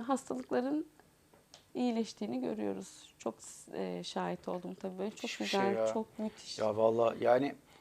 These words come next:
Speaker 2: öyle şeyler söyledin ki, e, şöyle sen anlatırken, e, bir taraftan da böyle kendimi bir gözden geçiriyorum. Aslında kendimize çok büyük kötülükler yapıyormuşuz.
Speaker 1: Çok, evet.
Speaker 2: Gerçekten öyle. Yani milletin bir şey yapmasına gerek yok.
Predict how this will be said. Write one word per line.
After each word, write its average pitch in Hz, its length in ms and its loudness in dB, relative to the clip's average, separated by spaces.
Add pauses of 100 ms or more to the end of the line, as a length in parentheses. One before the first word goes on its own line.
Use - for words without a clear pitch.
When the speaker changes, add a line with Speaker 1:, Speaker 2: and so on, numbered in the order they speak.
(200)
Speaker 2:
öyle 135 180 4
şeyler 139 320 4
söyledin 131 440 -2
ki, 143 220 0 (440)
e, 113 400 2 (140)
şöyle 131 300 0
sen 139 160 4
anlatırken, 135 580 0 (480)
e, - 40 -8 (480)
bir - 60 -14
taraftan 139 420 6
da 143 60 2
böyle 135 160 4
kendimi 139 440 0
bir 120 120 2
gözden 107 500 -2
geçiriyorum. 117 460 -2 (540)
Aslında 139 560 2
kendimize 135 440 0
çok - 240 -10
büyük 113 160 -6
kötülükler 101 480 -6
yapıyormuşuz. 95 640 -8
Speaker 1:
Çok, 240 420 0 (220)
evet. - 20 -4 (140)
Speaker 2:
Gerçekten 135 360 -4
öyle. 113 120 -6
Yani 110 140 -2
milletin 135 360 0
bir 123 40 -2
şey 135 160 2
yapmasına 131 480 0
gerek 127 300 0
yok. 113 140 -2